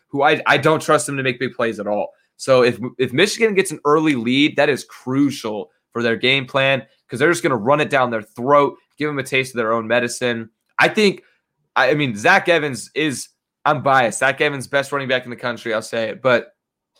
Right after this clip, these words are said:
in terms of best one-two punch, I think,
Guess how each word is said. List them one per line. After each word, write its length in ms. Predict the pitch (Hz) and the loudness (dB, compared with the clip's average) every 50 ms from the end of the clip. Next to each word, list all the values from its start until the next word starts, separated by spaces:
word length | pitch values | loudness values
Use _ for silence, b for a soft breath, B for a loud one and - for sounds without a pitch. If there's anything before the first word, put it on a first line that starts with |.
| _ _ _ _ | _ _ _ _
in 80 | 127 117 | -12 -6
terms 300 | - 160 165 180 156 139 | 0 2 2 2 2 -2
of 180 | 143 117 101 | -6 -10 -4
best 320 | - 151 160 160 - - - | 0 0 0 0 -2 -4 0
one-two 420 | 131 147 170 160 - - 180 156 | 0 2 2 0 -2 -4 -6 -6
punch, 540 | 131 - - 139 151 190 208 - - - - _ _ _ _ _ _ _ _ _ _ | -6 -4 -2 0 0 0 -2 -6 -10 -14 -18 _ _ _ _ _ _ _ _ _ _
I 140 | 117 135 156 | 2 2 2
think, 400 | 151 - 180 175 165 - - | 4 2 2 2 2 -2 -8